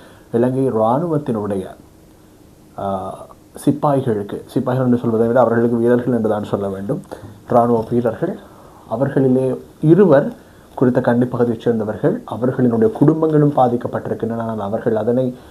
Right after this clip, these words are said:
பெரிதாக எடுத்துக்கொள்ளவில்லை. நாட்டு மக்கள் தான் எமக்கு தேவை என்ற அடிப்படையிலே அவர்கள் தம் வீட்டை பார்ப்பதை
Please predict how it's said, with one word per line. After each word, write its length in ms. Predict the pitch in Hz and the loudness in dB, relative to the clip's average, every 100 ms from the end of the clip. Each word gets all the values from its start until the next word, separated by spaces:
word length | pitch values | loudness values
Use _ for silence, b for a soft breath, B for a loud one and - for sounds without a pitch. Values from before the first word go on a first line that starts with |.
| B - | B -2
பெரிதாக 360 | 117 117 113 | 2 2 0
எடுத்துக்கொள்ளவில்லை. 640 | 110 117 107 107 113 120 113 | -2 -4 -4 0 2 4 2
நாட்டு 360 | 107 135 151 | 0 -2 0
மக்கள் 460 | 120 110 - 143 131 | 0 -2 0 2 4
தான் 280 | 127 123 - - - | 2 -2 -6 -16 -8
எமக்கு 360 | 113 110 - | -6 -6 -6
தேவை 280 | 113 110 113 | -4 -2 -2
என்ற 180 | 110 104 | -4 -4
அடிப்படையிலே 640 | 107 104 104 104 117 123 B B B | -6 -4 -4 -2 -2 -4 B B B
அவர்கள் 400 | 107 110 120 117 - | -6 -2 -2 -2 -2
தம் 200 | 110 107 | -4 0
வீட்டை 360 | 139 143 143 | 0 2 2
பார்ப்பதை 680 | 123 120 120 - 117 113 | 2 2 2 0 0 0